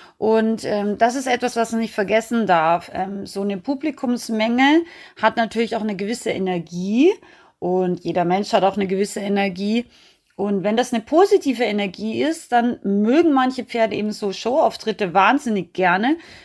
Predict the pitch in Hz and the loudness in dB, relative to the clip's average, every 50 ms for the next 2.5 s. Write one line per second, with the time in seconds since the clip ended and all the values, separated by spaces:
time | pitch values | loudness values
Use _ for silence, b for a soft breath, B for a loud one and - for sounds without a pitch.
0 | B B B B 202 202 202 196 - - 208 196 196 180 - - 202 196 214 226 | B B B B -2 -2 -2 -2 -2 -2 -2 0 -2 -4 -4 -2 2 2 4 6
1 | 240 240 254 269 - 294 294 277 302 285 285 285 277 - - 294 311 320 - - | 6 4 4 2 0 -2 -2 -2 0 0 0 0 0 0 0 0 0 0 2 4
2 | 320 320 - - - 311 330 339 370 | 4 4 4 0 0 4 6 6 4